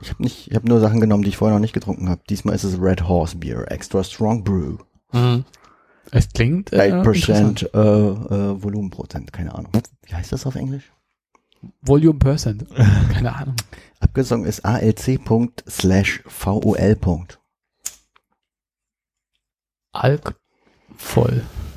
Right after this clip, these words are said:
Speaker 1: Genau,
Speaker 2: Mhm.
Speaker 1: Volumen. Äh, scheint aus den Philippinen zu kommen und ist, ähm,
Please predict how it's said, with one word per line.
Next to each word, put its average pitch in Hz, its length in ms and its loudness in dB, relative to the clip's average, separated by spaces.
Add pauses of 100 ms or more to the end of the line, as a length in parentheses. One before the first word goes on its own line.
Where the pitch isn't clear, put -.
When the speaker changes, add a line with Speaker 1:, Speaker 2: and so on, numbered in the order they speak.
(640)
Speaker 1:
Genau, 127 320 4
Speaker 2:
Mhm. 85 40 -14 (160)
Speaker 1:
Volumen. 101 360 0 (2500)
Äh, 117 220 4
scheint 123 240 2
aus - 120 0
den 113 420 -2
Philippinen 131 520 -4
zu 104 120 -4
kommen 104 240 -4
und 101 140 -6
ist, - 420 -8
ähm, 98 720 -4